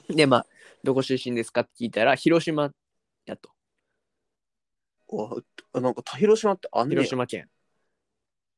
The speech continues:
Speaker 1: あるんやな、広島って。
Speaker 2: で、
Speaker 1: あの、ベトナムとかにあるんやな。
Speaker 2: そう。ベトナム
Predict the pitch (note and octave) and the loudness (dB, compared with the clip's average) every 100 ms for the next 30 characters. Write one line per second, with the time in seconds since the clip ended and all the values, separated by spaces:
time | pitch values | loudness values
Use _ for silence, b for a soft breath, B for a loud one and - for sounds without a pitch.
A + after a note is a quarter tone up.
0 | _ _ _ A#2 C#3 D#3+ A#2 - - - | _ _ _ -2 0 -2 -4 -14 -20 -20
1 | - G#2 - _ - A2 D#3+ D#3 - A2 | -12 -12 -12 _ -18 -12 -6 -6 -6 -14
2 | G#2 G2+ G#2 _ _ C#3+ C#3 C3+ D3+ C#3 | -14 -14 -14 _ _ -2 0 0 -2 -2
3 | B2 A2+ G#2+ A2 A2+ G#2 - - B2+ B2 | 0 -2 -2 -6 -8 -10 -12 -6 -2 0
4 | A#2+ A#2+ A#2+ A#2 | 0 0 -2 -2